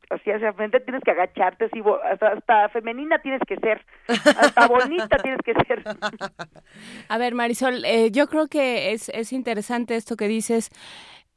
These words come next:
Speaker 2: Em, a ver, ¿qué, qué hacemos con esto? Porque, porque no solo, no solo, eh, el humor pone las cosas, toma la realidad y se ríe, sino, como dices, pone una agenda, ¿no? El, el arte,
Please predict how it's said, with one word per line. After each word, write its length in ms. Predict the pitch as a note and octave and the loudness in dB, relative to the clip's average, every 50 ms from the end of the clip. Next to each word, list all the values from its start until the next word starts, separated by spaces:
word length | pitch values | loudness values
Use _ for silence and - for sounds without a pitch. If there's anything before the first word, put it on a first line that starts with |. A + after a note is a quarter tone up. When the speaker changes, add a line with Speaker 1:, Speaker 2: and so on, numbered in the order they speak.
| _ _ _ - | _ _ _ -6
Speaker 2:
Em, 540 | - G#3+ G#3+ G#3+ G#3+ G#3 G#3 G#3 G#3+ G#3+ - _ _ _ - - - - - - - - _ _ _ | -2 2 2 4 4 6 6 4 4 2 -2 _ _ _ -20 -20 -20 -20 -20 -20 -20 -20 _ _ _
a 100 | - G#3 | 0 0
ver, 120 | G#3+ A3+ - | 0 0 0
¿qué, 240 | - E4+ F#4 - A#3+ | 0 -2 -2 -2 -2
qué 100 | - D#4+ | 0 0
hacemos 640 | E4+ E4+ - - C#4+ C4 B3+ A3+ G#3 F#3 F#3+ - - | 2 2 4 4 6 6 6 6 6 4 2 2 0
con 180 | - G#3 G3 | 2 4 4
esto? 260 | G3 F#3+ F#3 - A3 - | 4 4 2 0 -2 2
Porque, 420 | A3+ A3+ A3 - B3 A#3+ A3+ G3 | 2 2 2 4 2 2 2 2
porque 280 | G#3+ A#3+ A#3 A3+ C4+ C4+ | 2 2 2 4 4 4
no 160 | D4 E4+ E4+ | 4 4 2
solo, 480 | E4+ - F4 D#4+ D#4+ D#4+ D#4 D4+ B3+ | 2 4 4 6 6 6 6 6 6
no 180 | C4 C4+ C#4+ D4+ | 6 4 4 4
solo, 440 | D4 F4+ F#4 E4+ E4 D#4+ D#4 C#4 - - | 4 2 0 2 4 4 4 2 0 -2
eh, 240 | - A3 G#3+ G#3 G#3 | 0 2 2 4 4
el 120 | G#3 G#3 G#3 | 4 6 6
humor 440 | G#3 A3 A3+ A#3 A#3+ B3+ B3+ - - | 6 6 6 8 8 8 6 6 6
pone 360 | - B3 A#3+ B3 B3 B3 B3 | 8 8 10 10 8 8 6
las 180 | B3 A#3+ A3+ - | 6 6 4 4
cosas, 440 | - A#3+ A3+ G3+ A3+ A3+ G#3+ G3 - F3 - F3 | 4 2 2 4 4 2 2 0 0 -4 -4 2
toma 260 | - A#3 A#3+ B3 B3+ B3 | 6 6 6 6 6 4
la 140 | B3 A#3 | 4 4
realidad 380 | A3 G#3 G3 F#3+ F#3+ G3+ G#3 G#3 | 6 6 4 6 6 8 8 6
y 60 | G#3+ | 6
se 160 | - - G#3 | 4 2 0
ríe, 280 | G3+ G#3 G#3+ G3+ F#3 F3+ | 2 4 4 6 6 4
sino, 240 | - - F#3+ G3 - | 4 4 2 2 4
como 200 | - G3 G3+ G#3 | 4 2 2 2
dices, 300 | A3+ B3+ B3 C#4+ D4 - | 2 0 -2 -4 -6 -4
pone 320 | - C4 B3 B3 A#3+ A#3+ | -2 0 0 0 0 0
una 320 | A#3 A#3 A#3 A3+ G#3+ G3+ G3 | 0 0 -2 -2 -2 -2 -2
agenda, 640 | E3 - - A#3 A3 G#3+ G#3 F3+ D#3 C3+ - - - - | -4 -6 -4 -2 0 0 2 0 0 -2 -4 -6 -6 -4
¿no? 160 | G#3 - - | -2 -2 0
El, 260 | - G3+ G#3 G3+ - | 0 -2 -2 -2 -2
el 220 | - G#3 G3+ G#3+ A3+ | -2 -2 2 6 6
arte, 560 | A#3+ B3+ C4 C4 - - G#3+ G3 F#3+ F#3+ | 6 6 6 4 -2 -2 0 0 0 0